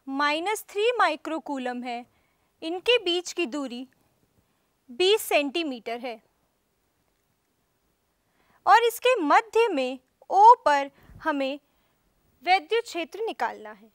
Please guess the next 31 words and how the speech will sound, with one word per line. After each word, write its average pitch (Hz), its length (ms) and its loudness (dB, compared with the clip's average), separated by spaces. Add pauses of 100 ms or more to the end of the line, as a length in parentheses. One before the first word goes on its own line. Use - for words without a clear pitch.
(1700)
इस 359 140 -12
प्रश्न 415 360 -2
के 440 80 -6
अनुसार 359 560 -10 (100)
क्यू 349 200 -8
ए 381 120 -8
और 427 160 -8
क्यू 339 220 -14
बी 339 160 -10
को 302 260 -6
बीस 320 260 -6
सेंटीमीटर 349 600 -8
की 349 140 -8
दूरी 285 280 -10
पे 330 140 -8
रखा 254 280 -10
गया 233 220 -18
है 226 180 -20 (400)
और 311 120 -8
मध्य 440 440 -8
बिंदु 330 300 -12
से 294 360 -18
क्यू 339 200 -12
ई 403 140 -8
की 403 140 -14
दू-, 285 320 -16
दूरी 277 380 -18 (140)
दस 349 220 -8
सेंटीमीटर 269 680 -14
है 262 120 -14
और 277 120 -16